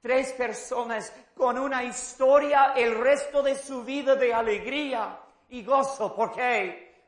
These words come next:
Porque tuvo un encuentro personal con Jesús. El pecador, la pecadora, en esta audiencia,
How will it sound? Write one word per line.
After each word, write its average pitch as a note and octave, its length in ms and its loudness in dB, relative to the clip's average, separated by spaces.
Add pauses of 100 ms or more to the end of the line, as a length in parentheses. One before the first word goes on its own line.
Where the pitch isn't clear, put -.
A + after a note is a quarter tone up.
Porque F3+ 380 -4
tuvo G#3+ 420 0
un F#3+ 140 0
encuentro G#3+ 720 -8
personal E3+ 680 -6
con F3+ 220 -16
Jesús. D3 460 -18 (2750)
El B3+ 240 -6
pecador, G3+ 880 -6 (1040)
la G#3 320 -6
pecadora, F3+ 720 -6 (1500)
en F3 180 -6
esta A#3+ 340 -6
audiencia, G#3+ 920 -6